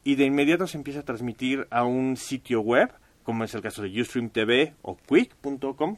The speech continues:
sí, ¿verdad, Ángel? Quick punto com. Y, eh, a quienes yo les avise o quienes lo encuentren en una de estas páginas pueden ver en vivo lo que yo estoy transmitiendo. Es una forma de hacer un webcasting muy fácil, muy rápido,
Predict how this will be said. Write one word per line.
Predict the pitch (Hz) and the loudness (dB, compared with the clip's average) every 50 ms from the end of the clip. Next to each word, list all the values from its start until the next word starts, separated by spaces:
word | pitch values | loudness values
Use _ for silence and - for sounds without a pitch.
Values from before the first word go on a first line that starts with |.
| - | -10
sí, | - 170 147 | -8 -6 -6
¿verdad, | 127 110 107 113 | -4 -4 -6 -6
Ángel? | 123 165 208 | -8 -10 -12
Quick | - - 143 131 - | -10 -6 -6 -6 0
punto | - 175 180 175 165 | 4 4 4 4 4
com. | - - 214 277 - - - - - - - - - - - - - | 2 2 2 2 -2 -10 -20 -20 -20 -18 -18 -18 -20 -20 -18 -6 0
Y, | - 180 190 196 214 220 - - - | 2 4 4 4 2 0 -2 0 4
eh, | 135 139 131 131 131 127 123 123 123 120 120 - - | 6 8 8 8 8 8 6 6 6 4 4 2 4
a | - 135 143 | 4 4 4
quienes | 143 - 147 139 131 135 123 120 | 6 6 6 6 8 6 6 8
yo | 135 165 180 | 10 10 10
les | 180 185 185 175 160 - - | 10 10 6 4 2 0 -2
avise | 123 127 123 147 160 170 165 - 127 104 95 - | -2 0 0 -2 -4 -4 -4 -2 -2 -2 -2 0
o | 123 120 - | -2 -2 -2
quienes | - - 120 110 110 107 92 98 | 0 -2 0 0 0 -2 -2 -2
lo | 113 113 | 0 0
encuentren | 113 120 117 - 135 143 170 185 190 151 | 0 0 0 2 2 4 4 4 2 2
en | 143 | 2
una | 143 147 | 2 2
de | 139 | 0
estas | 139 - 175 156 | 0 -2 -6 -4
páginas | - 196 170 185 185 196 208 - | -2 -2 -2 0 0 -2 -2 0
pueden | - 165 156 156 151 147 | 2 4 4 4 4 4
ver | 143 143 143 - - - | 4 4 4 2 -2 -4
en | 120 123 127 135 | -2 -2 -2 0
vivo | 143 175 202 208 220 | 0 0 2 2 2
lo | 202 147 - | 2 0 -2
que | - | -4
yo | 127 | -10
estoy | 123 - - - | -8 -8 -10 -10
transmitiendo. | 117 107 107 107 95 - 101 90 87 87 - - - - _ | -10 -10 -10 -10 -8 -6 -6 -6 -6 -8 -14 -16 -20 -16 _
Es | - 127 - | -8 -4 -2
una | 160 147 135 | 0 0 0
forma | - 143 127 131 127 | 0 -2 -2 -2 -2
de | 120 | -2
hacer | 107 - 123 120 | -4 -6 -6 -6
un | 120 123 117 | -4 -2 -2
webcasting | 117 113 104 - - 123 123 - - 147 143 135 - | -2 -2 -2 -4 -4 -4 -4 -4 -4 -4 -4 -4 -4
muy | 113 117 117 113 | -4 -4 -4 -4
fácil, | - - 127 127 131 - 170 165 170 156 - | -2 2 2 2 2 2 0 0 0 0 -2
muy | 120 120 120 113 | -4 -4 -2 2
rápido, | 117 135 143 139 - 165 165 190 214 | 4 2 2 2 2 2 2 2 2